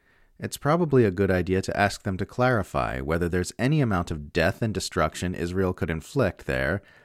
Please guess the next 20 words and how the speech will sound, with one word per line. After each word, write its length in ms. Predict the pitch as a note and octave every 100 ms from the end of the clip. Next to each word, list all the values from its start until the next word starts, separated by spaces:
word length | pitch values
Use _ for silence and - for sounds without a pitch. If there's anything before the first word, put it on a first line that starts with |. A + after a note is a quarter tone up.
| _
that 120 | -
would 160 | F#2+ F#2+
cause 360 | - A2+ A#2+ A2+
them 140 | G#2+
to 100 | G2
stop 340 | - F#2+ E2 -
supporting 520 | - - D#2 D2+ E2+
what 160 | F#2
Israel 420 | D2 - - C#2+ C#2+
is 180 | D2+
doing. 460 | F#2+ B2+ G#2+ A#1 - _ _ _ _ _ _ _ -
Is 220 | A2+ A#2+
there 180 | B2+ A#2
a 80 | G2
death 380 | F#2+ B2+ - -
count 400 | D#2+ C2+ C2+ -
they'd 160 | D#2+
consider 480 | - E2 - D2 D#2+
too 240 | - E2+
much? 600 | D#2+ B2+ A#2 - - -